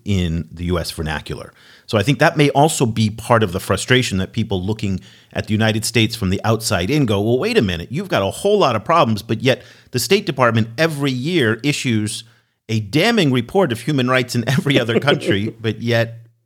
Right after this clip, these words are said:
there's no report about human rights in the United States because it's a very contentious issue. And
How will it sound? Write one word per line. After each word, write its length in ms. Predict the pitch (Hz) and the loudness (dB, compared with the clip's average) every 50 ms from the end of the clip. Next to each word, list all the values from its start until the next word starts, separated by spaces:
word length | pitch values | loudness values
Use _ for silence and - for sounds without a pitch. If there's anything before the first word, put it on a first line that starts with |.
| _ _ _ 131 | _ _ _ -2
there's 200 | 139 135 120 110 | 0 0 0 0
no 160 | 131 139 143 139 | 2 2 4 2
report 480 | 123 131 113 117 151 143 127 113 110 | 2 -2 -2 0 2 2 2 2 2
about 360 | - 113 113 117 113 110 117 | 0 0 0 0 0 0 -2
human 260 | - 127 131 110 107 104 | -2 -2 0 0 0 0
rights 220 | 104 104 98 - | -2 -2 -2 -2
in 60 | 107 95 | -2 -2
the 60 | 98 | -2
United 220 | 101 98 98 95 | -2 -2 -4 -4
States 260 | - - - 160 139 | -4 -2 0 0 0
because 360 | - - 139 120 139 127 117 117 - - - - - - _ | -2 -4 -4 -2 -2 -2 -2 -4 -10 -16 -20 -20 -20 -8 _
it's 160 | - 151 - | -2 0 0
a 40 | 147 | 2
very 260 | 127 117 151 139 143 | 2 2 4 4 2
contentious 560 | - - 127 120 - 147 127 123 - 139 120 - | 2 0 -2 0 0 0 0 0 0 0 2 2
issue. 320 | 190 180 - - 76 65 - - _ | 2 2 2 -2 -6 -8 -12 -16 _
And 480 | - 98 117 113 113 110 104 98 101 | -6 -2 0 0 0 0 -2 -4 -6